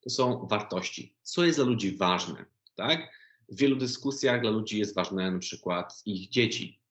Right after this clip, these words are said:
tak? Dobro ich dzieci. Albo na przykład ważne jest to, żeby nikt nie był dyskryminowany. Albo być może ważne jest to, żebym ja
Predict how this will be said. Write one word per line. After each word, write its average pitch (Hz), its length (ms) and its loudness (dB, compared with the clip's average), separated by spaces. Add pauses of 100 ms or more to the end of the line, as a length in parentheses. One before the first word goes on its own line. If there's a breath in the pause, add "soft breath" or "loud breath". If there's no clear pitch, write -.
tak? 117 280 -4
Dobro 92 260 0
ich 85 100 -2
dzieci. - 380 -6
Albo 92 380 0
na 117 100 2
przykład 92 360 -4
ważne 98 280 0
jest 90 160 -4
to, 95 140 0
żeby 92 260 -2
nikt 104 180 -2
nie 98 80 0
był 98 100 0
dyskryminowany. 95 720 0 (460 loud breath)
Albo 151 260 4
być 135 200 -2
może 123 360 0
ważne 113 320 0
jest 104 180 0
to, 98 180 -2
żebym 113 300 2
ja 139 400 2